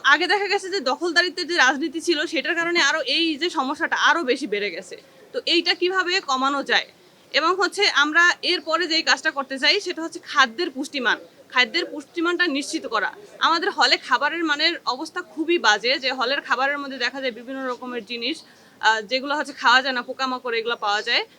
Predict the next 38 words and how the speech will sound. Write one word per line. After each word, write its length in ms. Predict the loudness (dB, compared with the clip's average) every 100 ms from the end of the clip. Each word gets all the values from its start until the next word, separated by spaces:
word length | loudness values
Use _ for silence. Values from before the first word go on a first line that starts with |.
| -20 _
তো 140 | -4 -2
এইগুলো 400 | 2 2 2 2
নিয়ে 160 | 4 4
আমরা 280 | 4 4 4
কাজ 260 | 2 -2
করব। 400 | -4 -4 -2 -4 -6 -20 -20 0
এরপর 300 | 0 0 -2
হচ্ছে 420 | -2 -2 0 0 2
আমাদের 400 | 2 2 0 -4
যে 80 | -4
ইশতেহার, 520 | -4 -4 0 2 2
আমরা 200 | 0 -4
যে 80 | -4
চোদ্দটা 440 | -4 -4 0 0
ইশতেহার 400 | 0 0 2 2
রেখেছি, 340 | 2 -2 -2
তার 200 | 0 -2
মধ্যে 200 | -2 -2
আমাদের 220 | -2 -4 -8
প্রথম 400 | -10 -8 -2 -2
ইশতেহার 360 | -2 -2 -2 -2
ছিল 220 | -4 -4
যে 120 | -2
ডাকসুকে 440 | 0 0 -2 -10 -2
ক্যালেন্ডারভুক্ত 680 | 0 2 2 -2 -4 -8
করা। 300 | -6 -4 -6 -8 -18 -20 -20 -12 0
এই 160 | 2
যে 140 | 4 0 4
আমেজটা, 460 | 6 6 2 0
উৎসবমুখর 640 | -2 0 0 0 0 -2 0
পরিবেশে 360 | 0 -2 0
ডাকসু 340 | 0 0 -2 -4
হচ্ছে, 340 | -4 -4 -4 -4 -20 -12 0
এইটা 280 | 2 2 0
যাতে 200 | -4 -6
প্রতি 340 | -6 0 0
বছর 320 | 2 0 0
আমরা 460 | 0 4 4 2